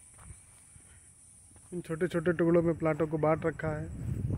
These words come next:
और लोग अपनी ज़रूरत के हिसाब से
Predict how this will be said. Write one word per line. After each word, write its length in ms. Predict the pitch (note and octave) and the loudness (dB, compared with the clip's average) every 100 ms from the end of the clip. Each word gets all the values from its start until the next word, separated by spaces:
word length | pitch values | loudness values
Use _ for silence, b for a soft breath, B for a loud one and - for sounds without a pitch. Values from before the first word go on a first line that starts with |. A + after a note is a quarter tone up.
| - - - | -6 -10 -4
और 320 | D#3+ D#3+ - E3+ | -2 -2 -2 2
लोग 300 | E3+ E3+ E3 | 6 8 8
अपनी 140 | E3+ | 6
ज़रूरत 440 | D#3+ D#3 D#3+ E3+ - | 6 6 8 6 6
के 80 | |
हिसाब 260 | D#3+ D#3 D#3 | 2 4 0
से 240 | - E3 | 2 0